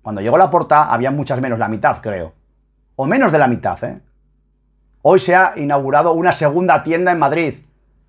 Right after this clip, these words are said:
en la Terminal cuatro del aeropuerto de Barajas,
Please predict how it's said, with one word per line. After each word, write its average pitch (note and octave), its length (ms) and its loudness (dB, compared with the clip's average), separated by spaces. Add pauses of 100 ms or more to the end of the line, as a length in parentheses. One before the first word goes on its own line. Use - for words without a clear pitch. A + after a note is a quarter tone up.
(540)
en B2 60 -4
la C3 100 4
Terminal D3 460 2
cuatro F3 340 2
del D#3+ 120 2
aeropuerto D3+ 460 0
de D3+ 60 2
Barajas, B2 600 -2